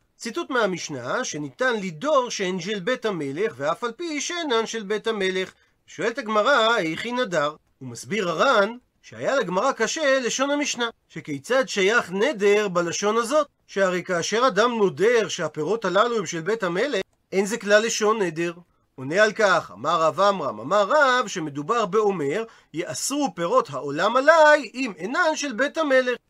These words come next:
כך שלשון הנדר בעצמו זה, "יאסרו פירות העולם עליי", במידה והפירות עליהם מדובר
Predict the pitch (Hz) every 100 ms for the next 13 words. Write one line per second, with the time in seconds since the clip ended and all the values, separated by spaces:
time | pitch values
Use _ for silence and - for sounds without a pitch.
0 | _ - 220 269 247 233 320 311 254 240
1 | 240 202 208 196 247 240 196 202 220 220
2 | - 254 262 196 214 214 208 196 185 196
3 | 180 156 127 135 - _ 127 156 160 139
4 | 240 190 170 170 175 240 131 117 151 208
5 | 208 262 311 359